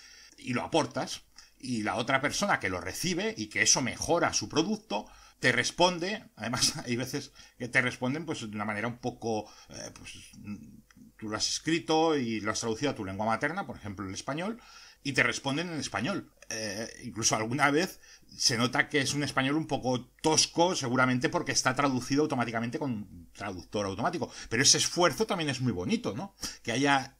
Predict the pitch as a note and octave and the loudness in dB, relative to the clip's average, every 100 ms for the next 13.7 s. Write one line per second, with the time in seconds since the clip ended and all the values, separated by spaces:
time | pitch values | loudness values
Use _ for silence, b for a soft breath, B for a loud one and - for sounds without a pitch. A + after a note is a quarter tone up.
0 | - C#3 - D3 E3 E3+ B2 G#2+ F#2+ - | -4 0 2 4 4 4 0 0 -4 -2
1 | C3 D#3 F#3+ A#2+ G2+ F2+ E2+ D3 E3 A2 | 0 2 2 0 -2 -6 -4 -2 0 -2
2 | B B B F2+ F#2+ G#2 G2 A#2 E3+ C#3+ | B B B -6 -4 -6 -2 0 2 2
3 | G#2 F#2 E2+ D#2+ - B2 - F3 D3 - | 2 -2 -6 -8 -4 -2 -2 -2 -2 -2
4 | F3 E3 A3 B B B B _ - - | -4 -2 -2 B B B B _ -20 -20
5 | _ - B2 F3 F#3 - F3+ D#3+ D3 A#2 | _ -2 2 4 2 2 0 0 2 2
6 | G#2 F2+ F2 - B B - B2+ G3+ A3+ | 0 -4 -8 -8 B B 0 4 6 6
7 | E3+ D3+ A#3 E3 - F3 G3 F3+ G3 G3 | 2 2 0 0 0 0 4 4 4 4
8 | D#3+ F3+ F3 - D3 C#3 C#3 G#2+ G2+ G3+ | 4 6 6 6 2 6 8 8 6 4
9 | - - - - A#2+ A#2+ C3 D3+ G3+ - | 2 0 -10 -6 -2 4 6 6 2 -2
10 | _ - _ _ _ C3 B2+ C3+ F3+ F#3 | _ -20 _ _ _ 2 4 4 2 2
11 | C#3 F#3 G#3+ - E3+ G3 C3 C3+ F#3 - | 4 6 6 6 4 2 2 2 2 -2
12 | - - C#3+ D3 D#3 C3+ B2 D3 F3+ G#3+ | -14 -2 0 6 8 8 6 4 2 0
13 | - A2 G#2 - - - G#3+ | -2 -4 -4 -6 -6 -6 -6